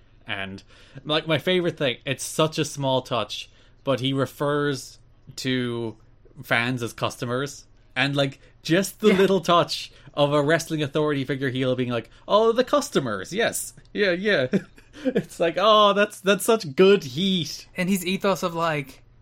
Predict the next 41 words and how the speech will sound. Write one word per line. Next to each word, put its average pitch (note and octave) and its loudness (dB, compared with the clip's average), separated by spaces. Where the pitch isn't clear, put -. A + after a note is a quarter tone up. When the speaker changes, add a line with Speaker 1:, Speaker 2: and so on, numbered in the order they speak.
Speaker 2:
"Listen, D3+ -2
like, C#3+ -10
I, F#3 -2
I've F#3+ -2
crunched A#3+ 4
the F3+ -2
numbers. D3 4
I E3+ 6
know F#3+ 6
what D#3+ 4
actually, D3 0
like, D3+ -2
th-, G3+ -4
these A#3+ -2
fans, A3 0
they F#3+ 2
think A#3+ 2
they A#3 4
want A3+ 4
one A3 4
thing, A3 2
but A3 0
I A#3 2
see A3 2
how F#3 4
it's D#3+ -2
represented D#3 -2
in D#3 -2
the D#3+ -4
numbers. D3 -2
And G3+ 2
that's A#3 -2
different," D#3+ -2
which A#3 0
is, C4+ -2
like, C#4 -4
a C#4+ 0
legitimate E4+ 2
thing D#4 0
that A#3+ 2
happens. F3 -4